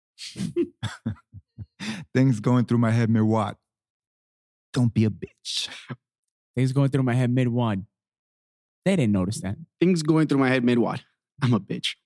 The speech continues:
Speaker 1: <laughs>
Speaker 2: Things going through my head mid-wad. Fuck, this sucks.
Speaker 3: Things go-,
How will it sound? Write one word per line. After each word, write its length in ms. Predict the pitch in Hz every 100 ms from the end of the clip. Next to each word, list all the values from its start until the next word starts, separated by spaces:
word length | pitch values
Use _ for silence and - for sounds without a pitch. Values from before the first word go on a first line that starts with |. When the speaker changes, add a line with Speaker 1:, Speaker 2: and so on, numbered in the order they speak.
| _ _ _
Speaker 1:
<laughs> 1600 | 220 - - 320 254 - 226 392 202 254 302 - 139 254 165 - - 233 - 202 - 208 - - - - - - 147 131 107 _ _ _ 139 - - _
Speaker 2:
Things 240 | 135 139 110
going 280 | 127 123 123
through 140 | 123
my 140 | 120
head 320 | 117 117 107 107
mid-wad. 580 | 104 110 131 107 - - - _ _ _ _ _ _ _ -
Fuck, 260 | 131 -
this 180 | 110 107
sucks. 520 | - - - - - _ _ _ _ _ _ _ _ _ _ _ _ _ _ - -
Speaker 3:
Things 380 | 214 - 170 -
go-, 520 | - _ _ _